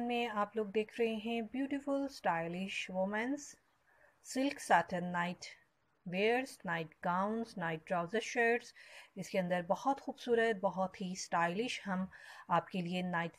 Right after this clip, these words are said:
wears लेकर आए हैं। I am sure हमारे viewers को ये तमाम designs और आइडियाज़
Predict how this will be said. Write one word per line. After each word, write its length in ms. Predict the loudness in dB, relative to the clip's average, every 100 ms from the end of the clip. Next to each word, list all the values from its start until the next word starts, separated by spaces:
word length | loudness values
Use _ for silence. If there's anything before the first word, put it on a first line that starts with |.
| 0
wears 300 | 0 2 0
लेकर 300 | 0 4 6
आए 220 | 6 2
हैं। 320 | 0 0 0 0
I 120 | -2
am 80 | -2 -2
sure 260 | 0 2 2
हमारे 300 | 2 0 0
viewers 360 | 0 -2 -2
को 140 | -2 -4
ये 160 | -4 -4
तमाम 520 | -4 -2 0 0 0 -2
designs 420 | -2 0 0 0
और 120 | 2
आइडियाज़ 540 | 2 0 -2 -2 -2